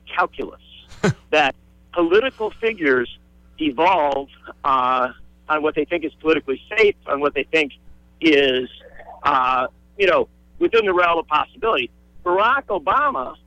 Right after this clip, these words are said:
I think, always knew that marriage equality was fine. You know, that's my, my sense is he never had a personal problem with it, but he had a real,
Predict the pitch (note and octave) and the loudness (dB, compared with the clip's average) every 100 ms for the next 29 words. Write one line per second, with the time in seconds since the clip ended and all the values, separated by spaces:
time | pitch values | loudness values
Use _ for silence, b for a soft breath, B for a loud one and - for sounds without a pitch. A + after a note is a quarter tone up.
0 | _ _ G3 - E3+ D#3+ F3 A3+ E3 C#3+ | _ _ -4 -2 -2 -2 2 2 0 -4
1 | - D#3+ D3 C#3 B2 B2+ _ E3 D3 B2 | -8 -6 -4 -4 -4 -6 _ 0 0 -2
2 | - D3 D3 C#3 C3 - G#3 A#2 - - | -2 0 0 -2 -10 -2 -2 -2 -10 -20
3 | - - D3 C#3 C3+ - D3 D3 - C#3+ | -20 -6 0 0 0 -2 -2 -2 -2 -4
4 | D3+ D#3+ - C3+ B2+ - - _ _ _ | -2 -4 -2 -6 -6 -16 -20 _ _ _
5 | D3+ C#3+ C#3 C3 C3+ A#2+ - D#3 E3 - | -2 0 2 2 0 -2 -2 -2 -2 -4
6 | B2 - D#3+ G3 C#3+ B2 C3 - - _ | -10 -2 0 0 -6 -4 -4 -6 -12 _
7 | _ _ - E3 D#3+ E3 D3 C#3+ F#3+ A#3+ | _ _ 0 2 4 2 0 0 2 4
8 | A#3 A3+ | 4 0